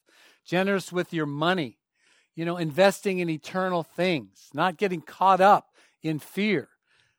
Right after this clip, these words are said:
People, the, why don't people give more? But they're afraid, right? They're afraid. And, and no, no, be generous, generous, more than generous, extravagant. You know, Mary poured out that whole vial of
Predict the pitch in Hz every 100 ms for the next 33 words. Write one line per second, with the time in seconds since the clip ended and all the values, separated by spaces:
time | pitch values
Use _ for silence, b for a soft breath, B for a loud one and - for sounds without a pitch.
0 | _ - 139 160 156 139 135 131 139 135
1 | 127 123 151 180 165 165 160 156 131 113
2 | 170 170 139 139 123 113 147 233 247 -
3 | 285 294 196 123 104 _ _ _ _ _
4 | _ 160 233 262 - _ _ _ _ 160
5 | 180 156 - 196 247 165 131 139 151 175
6 | 151 143 _ _ _ - 233 185 143 113
7 | 180 143 - 147 196 226 214 151 - -
8 | - - 160 196 214 160 107 - 139 190
9 | 269 220 165 143 147 127 107 - 127 -
10 | - 185 247 220 170 135 101 _ _ _
11 | _ _ _ _ _ - 127 147 143 156
12 | 180 143 - 156 170 170 170 170 156 143
13 | 135 156 151 123 143 160 170 156 127 120
14 | 113